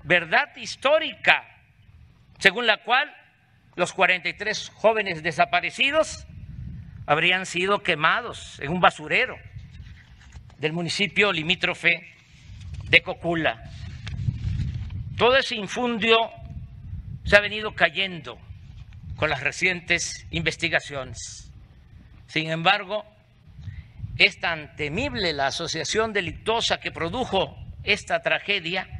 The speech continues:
y el pacto de silencio que establecieron, que aún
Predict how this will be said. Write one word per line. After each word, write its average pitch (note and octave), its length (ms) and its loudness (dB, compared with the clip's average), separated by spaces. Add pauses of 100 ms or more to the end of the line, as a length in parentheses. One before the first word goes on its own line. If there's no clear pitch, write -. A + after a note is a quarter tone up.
(380)
y D3+ 100 0
el D#3+ 140 -2
pacto A3+ 400 2
de D3+ 120 -12
silencio E3 580 -4
que C#3+ 100 -4
establecieron, D3 720 -2 (1080)
que E3+ 120 4
aún A#3 460 2